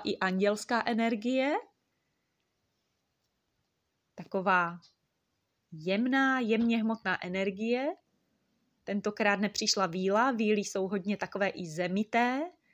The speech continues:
ale dneska je to andílek. A vnímám, že tahle kytička je právě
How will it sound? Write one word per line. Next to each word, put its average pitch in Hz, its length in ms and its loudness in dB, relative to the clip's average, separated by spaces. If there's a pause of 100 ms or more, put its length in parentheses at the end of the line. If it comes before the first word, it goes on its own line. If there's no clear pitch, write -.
(420)
ale 190 600 0
dneska 190 380 -4
je 185 160 -2
to 185 340 -6 (140)
andílek. 202 720 -2 (2250)
A 180 380 -6 (260)
vnímám, 196 500 2
že 190 140 -2
tahle 190 300 -2
kytička 190 600 -6
je 185 160 -2
právě 185 760 -2